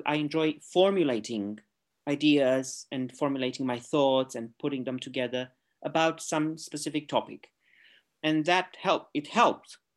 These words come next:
because language was the only, more or less the only, the main mode, uh, medium. And that's kind of interesting, you know. So it's like, like a director of a film, you have to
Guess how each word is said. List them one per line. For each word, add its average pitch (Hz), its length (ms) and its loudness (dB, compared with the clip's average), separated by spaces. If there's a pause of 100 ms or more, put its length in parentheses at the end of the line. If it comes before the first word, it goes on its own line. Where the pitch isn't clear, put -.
(240)
because 160 520 2
language 170 640 0 (200)
was 175 240 0
the 185 140 0
only, 180 520 2
more 170 260 -2
or 175 40 0
less 175 160 -2
the 202 120 0
only, 175 420 0 (180)
the 180 80 2
main 180 500 2 (540)
mode, 156 680 2
uh, 127 140 -4
medium. 135 600 -4 (1080)
And 175 140 0
that's 254 280 0
kind 226 220 0
of 151 200 -8
interesting, 107 500 -4
you 104 80 -10
know. - 180 -18 (600)
So - 280 -12
it's 170 180 0
like, 175 300 0 (760)
like 175 180 0
a 185 40 -2
director 175 640 2
of 123 100 2
a 151 80 -4
film, 208 300 0
you 139 100 0
have 156 200 -4
to - 120 -4